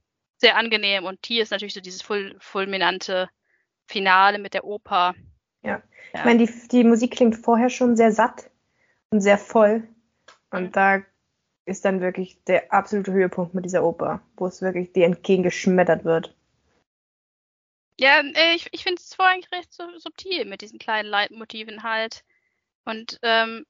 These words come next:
Speaker 1: klar, sch-, man, man nimmt die Musik schon wahr, es ist nicht komplett understated, aber es ist nie auf dem Level, wie es am Ende ist, finde ich. Wo du ja praktisch, du hast wirklich das Gefühl, du siehst die halbe Oper.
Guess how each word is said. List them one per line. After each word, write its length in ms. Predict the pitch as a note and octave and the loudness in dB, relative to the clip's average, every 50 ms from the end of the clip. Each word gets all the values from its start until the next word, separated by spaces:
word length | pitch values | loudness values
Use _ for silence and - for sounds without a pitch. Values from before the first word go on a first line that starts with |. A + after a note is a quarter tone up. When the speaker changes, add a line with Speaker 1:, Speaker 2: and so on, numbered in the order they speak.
| _ _ _ - | _ _ _ 0
Speaker 1:
klar, 220 | - B3+ C4+ D4 | 2 4 4 4
sch-, 160 | - - - _ | 2 -2 -12 _
man, 240 | C4+ C4 C4 B3+ A#3+ | -10 -8 -8 -6 -4
man 140 | B3 B3 B3 | -6 -4 -4
nimmt 160 | C4+ C4+ B3+ | -4 -6 -6
die 60 | C4+ | -10
Musik 300 | B3 B3 A#3 C4 A#3+ - | -10 -10 -10 -10 -12 -12
schon 240 | - - D4 D4 B3+ | -6 -6 -4 -2 0
wahr, 200 | A3+ A3 A#3 B3+ | 0 2 2 0
es 120 | B3+ - | -2 -4
ist 120 | A#3 - - | -14 -16 -14
nicht 160 | B3 - _ | -16 -16 _
komplett 580 | - - G#3 G#3 - A#3 A#3 D4 - - - - - | -12 -12 -12 -8 -2 -2 -2 -2 -2 -8 -16 -12 -10
understated, 640 | C#4+ C#4 C#4 C4+ - _ - C4+ C#4+ - D4+ C#4 - | -6 -6 -6 -8 -8 _ -6 -4 -4 -6 -8 -6 -6
aber 360 | A#3+ A#3 A3+ A3 A#3 A#3 - - | -6 -4 -4 -4 -4 -6 -8 -12
es 160 | - B3+ - - | -16 -20 -20 -20
ist 120 | - - | -10 -2
nie 320 | C#4 D4 D4 D4+ D4+ C#4+ - | 0 2 4 4 2 0 -2
auf 140 | - B3+ - | -4 -6 -2
dem 200 | - C4 B3+ A#3+ | 0 0 0 2
Level, 340 | B3 A#3+ A#3+ A3+ A#3 A#3 G#3+ | 2 0 2 2 -2 -4 -4
wie 80 | G#3 G#3+ | -6 -12
es 120 | - - | -10 -10
am 100 | G3+ F#3+ | -10 -10
Ende 220 | F#3+ G3 G3 G#3 | -10 -10 -10 -10
ist, 240 | - - A3 - - | -12 -12 -12 -16 -16
finde 280 | - - G3+ - G3+ G#3 | -18 -16 -16 -12 -14 -14
ich. 200 | - - - _ _ _ _ _ _ _ _ _ _ _ _ _ _ _ | -14 -16 -20 _ _ _ _ _ _ _ _ _ _ _ _ _ _ _
Wo 100 | - A3+ | -2 0
du 120 | A3+ A#3+ A#3 | 2 4 4
ja 100 | A3 G#3 | 4 4
praktisch, 500 | - A#3+ B3+ - - G3 G3 - - - _ - | 2 0 -2 0 -4 -4 -4 -4 -6 -8 _ -2
du 80 | G#3 | -2
hast 160 | G3+ G#3 - | -2 -2 -2
wirklich 160 | A3+ G#3+ G#3+ G#3 | -8 -10 -10 -10
das 120 | G3+ - | -14 -14
Gefühl, 200 | - - A#3+ A3 | -14 -12 -12 -10
du 180 | G3+ G3 G3 G3 | -8 -8 -10 -10
siehst 360 | - - - A3 G#3 - - | -12 -12 -10 -10 -10 -6 -4
die 60 | G#3+ | 0
halbe 220 | G#3 G3 G3 G3+ F#3 | 0 0 0 0 -4
Oper. 420 | E3+ G3+ - - F3 F3 F3+ - | -6 -6 -6 -6 -8 -8 -8 -12